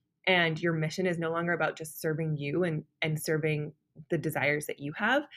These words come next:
but it becomes about other people, and it becomes about a mission that you wanna serve, and it becomes about just the impact. And that is where I feel like the secret sauce is truly in feeling purposeful, feeling aligned, feeling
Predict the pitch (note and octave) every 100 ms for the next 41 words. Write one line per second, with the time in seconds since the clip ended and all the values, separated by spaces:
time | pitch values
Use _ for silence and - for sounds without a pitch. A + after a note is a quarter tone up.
0 | - - F#3 F3 F#3 G#3 F#3+ F#3 E3+ -
1 | D#3+ D3 D#3 - E2+ D#3 D#3 D#3+ G3 F3+
2 | F3 E3 - D#3 D#3+ - D#3 - D3 D3
3 | C#3+ - C#3+ C#3 - D3+ D#3+ D#3 F#3 F3
4 | - E3 D#3 D3+ - _ _ _ _ _
5 | - - - G3 - - - D#3+ D#3+ -
6 | - - _ - - - - F#3 F3+ E3+
7 | D#3+ - D3+ D3+ E3 F3+ - F3+ E3+ E3
8 | D#3 D3+ E3 D#3 D#3 D#3+ - D#3+ D#3 -
9 | D3+ D3 - - F3+ F3+ - - E3 D#3+
10 | F3 G3 F#3 E3 D#3 - _ _ _ -
11 | - - G#3+ A3 A3 G3 F3+ F3 - _
12 | _ _ - G3 F#3+ D#3+ - D3+ F3+ G#3
13 | - - G#3+ G#3+ G#3+ G3 E3 D#3+ C#3 D3
14 | D#3 - - G3 G3+ F#3+ F#3